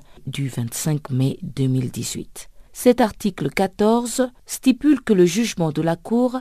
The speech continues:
prescrit que, sauf accord politique dans un délai de dix jours, l'application des décisions dans leur intégralité. Le général Rasolofo Nirina a indiqué que les forces de l'ordre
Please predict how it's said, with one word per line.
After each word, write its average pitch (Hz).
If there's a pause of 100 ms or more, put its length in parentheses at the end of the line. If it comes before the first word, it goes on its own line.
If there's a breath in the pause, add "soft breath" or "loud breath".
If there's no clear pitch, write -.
(140)
prescrit 269
que, 214
sauf - (200)
accord 175
politique 214
dans 175
un 160
délai 143
de 135
dix 180
jours, 254 (260 soft breath)
l'application 185
des 147
décisions 147 (240 soft breath)
dans 143
leur 151 (100)
intégralité. 160 (520 soft breath)
Le 160
général 147
Rasolofo 160
Nirina 151 (200)
a 170
indiqué 180
que 196
les 160
forces -
de 147
l'ordre 175